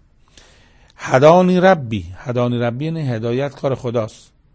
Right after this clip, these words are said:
کسی دیگه کسی نمیتونه کسی هدایت کند. خیلی ها کتاب میخونن، موعظه گوش میدن، بازم هدایت نمیشن.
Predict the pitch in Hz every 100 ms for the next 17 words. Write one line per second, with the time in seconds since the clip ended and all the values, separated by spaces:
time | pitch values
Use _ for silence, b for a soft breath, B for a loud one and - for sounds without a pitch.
0 | _ _ _ _ _ _ _ _ _ _
1 | _ _ _ 135 - 127 127 139 123 156
2 | 147 - 127 113 123 117 117 107 - -
3 | 117 - 156 139 139 139 127 143 131 120
4 | 117 120 110 123 123 127 120 139 131 127
5 | 117 110 117 113 117 113 107 110 107 -